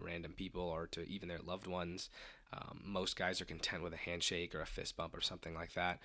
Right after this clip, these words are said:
But the reality is, is that in the Western world, most people are touch deprived. Now, I won't get too much into it because that's, you know, another episode. But according to the Scientific American, about forty-seven percent of Americans feel lonely today.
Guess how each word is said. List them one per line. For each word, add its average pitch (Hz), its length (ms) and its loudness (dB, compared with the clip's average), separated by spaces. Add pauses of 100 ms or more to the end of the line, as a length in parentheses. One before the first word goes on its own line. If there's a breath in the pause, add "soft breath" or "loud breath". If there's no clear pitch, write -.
(340 loud breath)
But - 140 12
the 123 80 8
reality 117 680 10
is, 95 200 2
is 101 140 -2
that 92 200 4
in 101 80 0
the 90 80 4
Western 104 500 4
world, 87 300 2
most 87 240 0
people 85 200 -2
are 87 80 0
touch - 280 2
deprived. - 640 0 (800 loud breath)
Now, 92 300 8
I 90 60 6
won't 123 160 6
get - 240 4
too - 200 8
much 156 220 8
into 95 300 4
it 104 140 2 (100)
because 95 240 -4
that's, 98 440 2
you 95 120 -2
know, 87 100 2
another 95 320 2
episode. 90 560 4 (420 loud breath)
But 110 120 10
according 143 440 6
to 123 300 6
the 101 160 2
Scientific 110 680 2
American, 92 640 -2
about - 300 4
forty-seven 139 960 4
percent - 480 8
of 101 80 0
Americans 92 640 0
feel 95 420 2
lonely 90 460 2
today. 80 420 -4